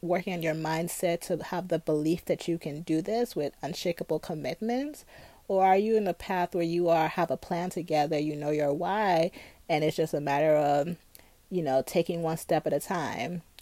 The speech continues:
Or are you, is there, like, a big opportunity that's coming up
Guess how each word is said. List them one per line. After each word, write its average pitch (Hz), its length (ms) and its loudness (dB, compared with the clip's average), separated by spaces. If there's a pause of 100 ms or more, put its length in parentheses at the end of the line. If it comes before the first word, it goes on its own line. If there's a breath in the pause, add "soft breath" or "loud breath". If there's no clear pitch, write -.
(140)
Or 180 180 4
are 185 180 6
you, 175 720 4 (400 soft breath)
is 180 180 2
there, 170 240 12
like, 156 180 6
a 143 80 4
big 156 220 2
opportunity 202 520 2
that's 143 220 0
coming 151 340 -6
up 139 380 -2